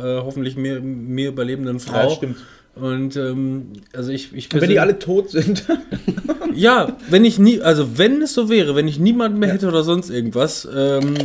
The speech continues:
Speaker 1: dann würde ich endlich, äh, entweder Tote Mädchen lügen nicht <laughs> oder, ähm, oder so einen Scheiß wirklich machen. Aber ich persönlich, ähm,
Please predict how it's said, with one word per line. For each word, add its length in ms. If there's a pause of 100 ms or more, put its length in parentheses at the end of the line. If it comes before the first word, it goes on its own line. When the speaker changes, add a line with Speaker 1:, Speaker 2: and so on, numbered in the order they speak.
Speaker 1:
dann 180
würde 140
ich 100
endlich, 340
äh, 200
entweder 380
Tote 260
Mädchen 420
lügen 240
nicht 280
<laughs> 1800
oder, 880
ähm, 380
oder 220
so 80
einen 80
Scheiß 280
wirklich 200
machen. 180
Aber 160
ich 100
persönlich, 520
ähm, 240